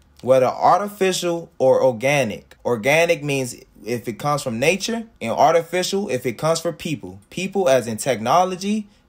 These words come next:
music, anything, anything. Communication.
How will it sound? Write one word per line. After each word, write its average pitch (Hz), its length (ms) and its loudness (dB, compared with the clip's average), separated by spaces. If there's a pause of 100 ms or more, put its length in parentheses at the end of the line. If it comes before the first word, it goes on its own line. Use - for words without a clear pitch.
music, 185 560 -2 (100)
anything, 160 540 -2 (140)
anything. 156 480 -4 (340)
Communication. 170 840 0